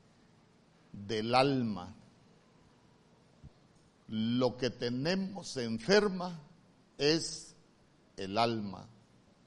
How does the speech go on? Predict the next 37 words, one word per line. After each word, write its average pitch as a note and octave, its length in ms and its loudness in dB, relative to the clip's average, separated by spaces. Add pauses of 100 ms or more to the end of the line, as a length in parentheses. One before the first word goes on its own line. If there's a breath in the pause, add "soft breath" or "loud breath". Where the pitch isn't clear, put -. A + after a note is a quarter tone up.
(560 soft breath)
Yo, D#3+ 280 6
yo E3 140 8
le E3+ 100 10
he E3+ 40 4
contado E3 680 6
y, D#3 160 -2
y D3 420 0
hay D#3 140 4
cosas F3+ 320 2
que D3+ 160 2
yo D#3+ 140 4
se F3 120 2
las D3+ 200 2
cuento F3 420 0
porque C3+ 300 -2
como, C3+ 420 0
como C3+ 280 0
se, A#2+ 340 -2
se C#3 120 0
platican E3+ 520 -2
en D#3 100 2
los C#3+ 160 -2
ayunos, D#3+ 480 2 (380 loud breath)
yo E3+ 160 6
le F#3+ 80 8
he F#3+ 40 2
contado F3+ 500 6
que F3+ 100 0
una F3 220 4
vez F#3 260 2
alguien E3+ 340 2
me D#3+ 100 2
dijo, E3 460 0 (180)
alguien F3 340 4
preguntó D#3+ 540 2
públicamente, F3 680 2
"Pastor, A3 600 0